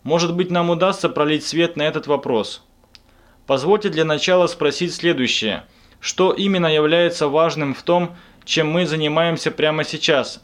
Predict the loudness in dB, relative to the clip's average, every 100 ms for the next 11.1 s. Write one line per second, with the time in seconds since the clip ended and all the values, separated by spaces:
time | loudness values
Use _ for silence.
0 | -2 0 0 -4 -2 2 4 4 2 -2
1 | -6 _ _ _ _ _ _ _ _ -2
2 | -2 2 0 2 2 2 2 0 -2 0
3 | -2 -2 -2 0 2 2 0 0 0 0
4 | 0 0 2 4 4 4 2 4 2 2
5 | 0 -2 -16 -20 _ 0 4 4 4 2
6 | 2 0 -2 -2 -2 0 2 2 2 -2
7 | -2 -2 -4 -4 0 2 2 0 -12 _
8 | -6 -4 -4 0 2 4 2 0 -2 0
9 | 0 0 0 -4 -4 -4 0 0 2 2
10 | 0 0 -2 -2 -2 0 0 0 0 0
11 | -2